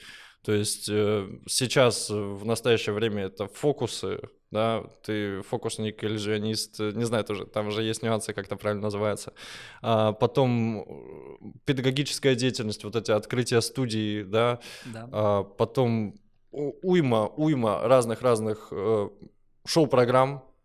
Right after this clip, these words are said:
Speaker 1: вот, и чего там только не было.
Speaker 2: Ну.
Speaker 1: Но сегодня мы подробнее об этом всем поговорим. Вообще интересно, ам, как так получилось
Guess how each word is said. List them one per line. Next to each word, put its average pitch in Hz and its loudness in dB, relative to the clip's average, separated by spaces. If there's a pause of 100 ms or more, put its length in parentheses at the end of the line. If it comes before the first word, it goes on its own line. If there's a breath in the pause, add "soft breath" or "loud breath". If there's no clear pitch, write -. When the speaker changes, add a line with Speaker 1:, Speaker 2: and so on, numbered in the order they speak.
(360)
Speaker 1:
вот, 110 -2
и 123 -6
чего 143 -2
там 135 -6
только 123 -2
не 139 0
было. 123 4
Speaker 2:
Ну. 107 0
Speaker 1:
Но 139 4
сегодня 156 4
мы 143 4 (320)
подробнее 147 6
об 110 -2
этом 117 0
всем 117 -4
поговорим. 120 0
Вообще 110 -2
интересно, 139 0 (500 loud breath)
ам, 107 0
как 151 2
так 131 0 (400)
получилось 143 2